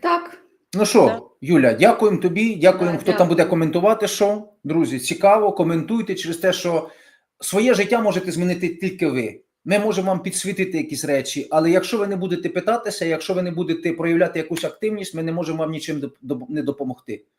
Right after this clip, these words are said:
Speaker 2: Якби, да? Тобто, тому все залежить від вас.
Speaker 1: Все, дякуємо.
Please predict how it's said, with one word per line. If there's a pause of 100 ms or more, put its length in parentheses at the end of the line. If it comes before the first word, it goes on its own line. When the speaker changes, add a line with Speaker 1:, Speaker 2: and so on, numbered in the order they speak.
(220)
Speaker 2:
Якби,
да?
Тобто, (280)
тому (1000)
все
залежить
від
вас. (1000)
Speaker 1:
Все,
дякуємо.